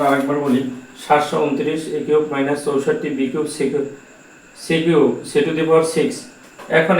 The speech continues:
এটা যদি আমরা নয় লিখি, নয় নং একাশি, নয় একাশি সাতশো ঊনত্রিশ,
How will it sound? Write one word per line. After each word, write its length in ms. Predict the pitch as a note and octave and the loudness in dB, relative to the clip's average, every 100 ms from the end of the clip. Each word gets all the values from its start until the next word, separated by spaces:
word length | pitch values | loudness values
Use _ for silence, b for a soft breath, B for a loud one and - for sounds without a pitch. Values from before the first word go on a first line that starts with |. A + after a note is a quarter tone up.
| D3+ | 4
এটা 120 | D#3+ E3+ | 4 4
যদি 140 | E3+ F3 | 4 2
আমরা 140 | E3+ D3+ | 2 6
নয় 140 | D3+ D#3 | 6 6
লিখি, 160 | E3 E3 | 2 2
নয় 120 | D3 D3+ | 4 4
নং 100 | D#3 D3 | 2 0
একাশি, 260 | D#3 - F3+ | -2 -2 0
নয় 120 | D3+ C#3+ | 2 2
একাশি 220 | D3 E3 F#3 | 0 -2 -4
সাতশো 260 | - D3 - D3 | -4 -6 -2 -2
ঊনত্রিশ, 360 | C#3 C#3+ A#2+ | 0 0 0